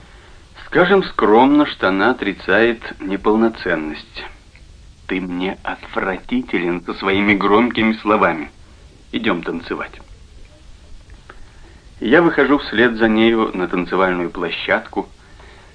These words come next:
и томительное танго тут же берет нас в плен. Гибкость, легкость, аромат этой молодой женщины, которую я знаю меньше месяца, пьянят меня. С ней я чувствую себя мужчиной в полном смысле этого слова.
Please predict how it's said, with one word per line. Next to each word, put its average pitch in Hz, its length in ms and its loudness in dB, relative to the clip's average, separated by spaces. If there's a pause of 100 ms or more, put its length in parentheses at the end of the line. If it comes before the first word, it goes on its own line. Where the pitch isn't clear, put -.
и 107 120 -2
томительное 135 600 6
танго 113 680 4
тут 131 260 0
же 113 140 0
берет 107 360 4
нас 95 240 2 (200)
в - 80 -18
плен. 78 420 -6 (800)
Гибкость, - 920 -4 (260)
легкость, 95 880 -2
аромат 104 720 4
этой 95 240 -2
молодой 95 420 0
женщины, 98 580 -2
которую 101 380 0
я 98 140 2
знаю 104 280 2
меньше 98 380 -4
месяца, 104 600 -2 (400)
пьянят 90 600 -4
меня. 76 280 -14 (720)
С - 40 -6
ней 139 200 6
я 139 80 6
чувствую 131 400 0
себя 120 240 4
мужчиной 123 640 4
в - 80 -8
полном 135 480 4
смысле 123 480 0
этого 117 440 0
слова. 95 460 2